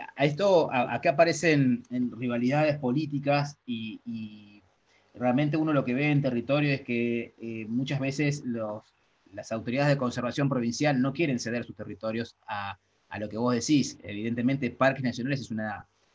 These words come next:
una, una entidad con un reconocimiento internacional. Eh, es realmente, quizás tenga el, el, el,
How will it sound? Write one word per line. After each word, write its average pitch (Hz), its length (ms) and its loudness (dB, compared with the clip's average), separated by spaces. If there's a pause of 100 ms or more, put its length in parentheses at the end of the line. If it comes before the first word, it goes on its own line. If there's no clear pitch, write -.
(200)
una, 104 580 -2 (140)
una 120 180 0
entidad 117 580 4
con 107 180 -4
un 113 200 -4
reconocimiento 110 640 -2
internacional. 117 680 0 (640)
Eh, 104 460 -8
es 117 80 -6
realmente, 113 1040 -2 (180)
quizás 139 200 -4
tenga 127 480 2
el, 110 220 -8 (220)
el, 107 140 -12
el, 107 120 -14